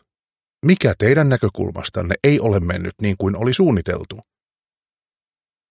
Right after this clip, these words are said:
"Meidän näkökulmamme on se, että tämä etenee liian hitaasti. Vaikka olisikin aikataulussa, niin liian hitaasti.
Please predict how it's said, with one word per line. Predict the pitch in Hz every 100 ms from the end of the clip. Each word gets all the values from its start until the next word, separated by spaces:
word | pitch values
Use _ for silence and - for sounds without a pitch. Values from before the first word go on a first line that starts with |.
| _ _ 110
"Meidän | 131 135 123
näkökulmamme | 120 131 127 107 101 95 90 95
on | 101
se, | 92 135
että | 107 -
tämä | 120 110
etenee | 123 156 135 127
liian | 131 120
hitaasti. | 175 - 87 - - - _ _ _ _ _ _
Vaikka | 135 127 139
olisikin | 147 160 160 143 -
aikataulussa, | 151 143 120 127 117 104 - 101 - -
niin | 123 120
liian | 147 170 156
hitaasti. | 117 117 92 85 - - -